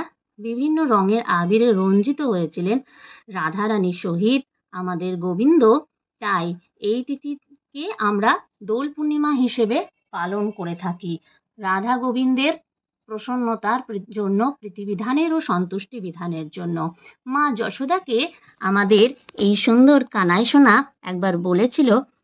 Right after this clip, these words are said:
যে, "মা, আমি এত কালো আর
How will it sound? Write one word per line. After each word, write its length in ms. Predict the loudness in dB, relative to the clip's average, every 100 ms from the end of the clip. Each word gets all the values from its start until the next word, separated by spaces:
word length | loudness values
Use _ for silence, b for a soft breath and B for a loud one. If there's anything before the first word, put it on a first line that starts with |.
| _
যে, 200 | -8 -2 2
"মা, 260 | 4 4 2 -2 _ _ -6
আমি 260 | 0 2 4
এত 160 | 2 0 2
কালো 320 | 2 4 4 2 _ _ _
আর 220 | -2 0